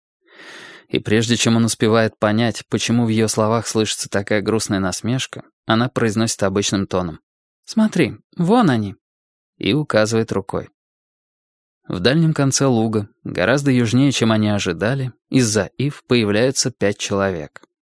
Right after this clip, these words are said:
Двое в полицейской форме, трое в штатском. У каждого из тех, что в форме, через плечо перекинуты болотные сапоги. Еще один тащит свернутые носилки. У четвертого на ремне через плечо большой черный ящик.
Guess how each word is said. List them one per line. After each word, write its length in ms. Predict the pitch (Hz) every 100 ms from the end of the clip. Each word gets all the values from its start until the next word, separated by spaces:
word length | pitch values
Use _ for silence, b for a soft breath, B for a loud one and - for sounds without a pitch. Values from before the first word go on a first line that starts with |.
| _
Двое 380 | 95 107 113 110
в 60 | -
полицейской 580 | 113 101 107 98 90
форме, 460 | - - 104 123 117 _ _ -
трое 260 | 104 113
в 60 | 131
штатском. 540 | - 85 - - - _ _ B B B B B -
У 120 | 110
каждого 420 | - 156 135 135
из 80 | 127
тех, 220 | - 143
что 180 | - 123
в 60 | -
форме, 460 | - 170 113 - _ -
через 260 | 127 113
плечо 320 | - 117 160
перекинуты 540 | 151 131 113 147 143 131
болотные 480 | 117 113 120 120 110
сапоги. 540 | - 113 104 85 - _ _ _ _
Еще 300 | - - 107
один 240 | 120 147 147
тащит 340 | 123 - -
свернутые 500 | - 120 120 120 127
носилки. 600 | 123 120 101 95 - - _ _ _ _
У 100 | 101
четвертого 580 | - - 104 139 - 98
на 120 | 101
ремне 340 | 110 107 131
через 280 | 131 110 101
плечо 500 | - 90 - 131 143 - _
большой 440 | 104 - - - 139
черный 400 | - 117 113 107
ящик. 480 | 95 85 - -